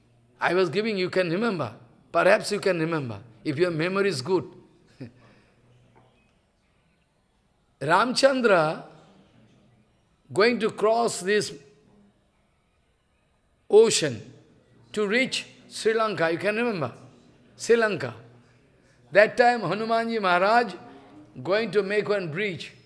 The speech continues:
Hanumanji Maharaj going to make one bridge. Taking one, one stone, one, one stone piece and taking in hand,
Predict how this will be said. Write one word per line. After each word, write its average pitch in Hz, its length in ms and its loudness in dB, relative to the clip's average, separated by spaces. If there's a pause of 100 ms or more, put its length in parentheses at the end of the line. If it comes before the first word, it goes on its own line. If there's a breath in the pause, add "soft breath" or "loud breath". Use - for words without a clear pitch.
(260)
Hanumanji 190 460 -6
Maharaj 185 340 2
going 180 180 -4
to 175 80 -2
make 175 240 -4
one 175 180 -2
bridge. 165 400 -2 (500 soft breath)
Taking 214 380 -2
one, 202 300 0
one 202 400 -6
stone, 220 680 0 (1200)
one, 175 280 -2
one 196 180 -4
stone 226 440 -2
piece 262 480 -6
and 151 180 -6
taking 196 280 -2
in 214 80 -4
hand, 233 320 -2